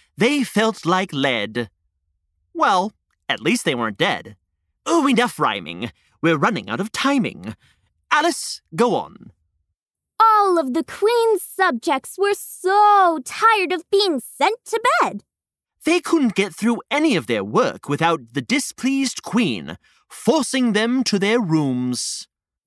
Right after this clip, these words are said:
Speaker 2: The cards just wanted to enjoy their days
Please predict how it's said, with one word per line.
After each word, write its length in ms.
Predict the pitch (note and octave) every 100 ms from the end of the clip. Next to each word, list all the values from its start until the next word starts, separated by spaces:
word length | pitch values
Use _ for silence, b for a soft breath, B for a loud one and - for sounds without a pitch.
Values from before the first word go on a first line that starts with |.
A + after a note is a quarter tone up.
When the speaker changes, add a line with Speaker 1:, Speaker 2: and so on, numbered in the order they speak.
| _ _ -
Speaker 2:
The 100 | G#4
cards 500 | - F#4+ G4 E4 -
just 220 | G4 - F#4+
wanted 440 | G4+ B4 A#4 G4+
to 140 | F#4+ G4
enjoy 420 | F4 B3+ G4 A4 G#4+
their 140 | A4
days 560 | D4 F4 D#4+ C4+ B3+